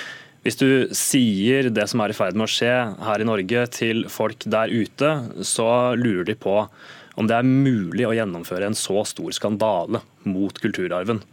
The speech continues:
Og det skjer faktisk. Det her er noe av den viktigste kulturarven vi har, noe av den viktigste kulturminnene vi har. Og da mener vi i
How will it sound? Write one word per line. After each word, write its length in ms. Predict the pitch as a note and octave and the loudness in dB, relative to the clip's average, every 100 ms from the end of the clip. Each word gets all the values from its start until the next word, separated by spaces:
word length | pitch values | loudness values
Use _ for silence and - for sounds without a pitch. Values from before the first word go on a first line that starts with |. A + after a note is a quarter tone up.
| - - - - - | -20 -20 -20 -18 -4
Og 120 | B2+ | 0
det 80 | B2+ | 0
skjer 320 | - G#2 A2 | 2 2 2
faktisk. 680 | - - - G#2+ - - - - - | -2 -6 -4 -4 -4 -8 -12 -12 -4
Det 100 | A#2 | 0
her 180 | A2+ B2 | 2 2
er 200 | A2+ A#2 | 2 2
noe 180 | B2 A#2 | 2 2
av 60 | G#2+ | 2
den 100 | A#2 | -2
viktigste 420 | - - - - G2+ | -2 -4 -4 -4 -4
kulturarven 1000 | A2 G#2+ G2+ G2+ G#2 G#2 G2+ G2 G2+ G#2 | -4 -2 0 0 0 0 0 0 -2 -4
vi 60 | G#2 | -2
har, 240 | G#2+ E3+ F#3+ C3+ | -2 -2 -4 -4
noe 140 | A#2 | -4
av 20 | |
den 80 | A2+ | -4
viktigste 320 | G#2+ F#2 - | -6 -8 -8
kulturminnene 800 | A2 G#2+ G#2 G2 G2 G2+ G2 G2 | -6 -6 -4 -2 -2 0 0 -2
vi 80 | G#2 | -2
har. 240 | A2 E3 F3 - - - - - | 0 -2 -4 -10 -14 -14 -16 -8
Og 80 | A2+ | 0
da 120 | A#2 B2+ | 2 4
mener 260 | A2 G#2 | 2 0
vi 140 | G#2 G#2 | 0 0
i 260 | G#2+ A2 | 0 2